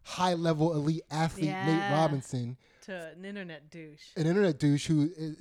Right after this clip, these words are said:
Speaker 1: is having his second ever boxing match, which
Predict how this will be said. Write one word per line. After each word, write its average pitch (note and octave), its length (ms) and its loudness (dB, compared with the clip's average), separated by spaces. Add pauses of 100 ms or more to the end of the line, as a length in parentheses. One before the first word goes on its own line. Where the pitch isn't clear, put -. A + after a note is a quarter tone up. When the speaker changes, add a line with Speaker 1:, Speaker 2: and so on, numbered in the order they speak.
Speaker 1:
is D3+ 140 -2
having D#3 240 2
his D3 140 2
second F3+ 440 -4
ever D3 240 2
boxing C3+ 460 -2
match, - 380 -14 (800)
which C#3+ 560 0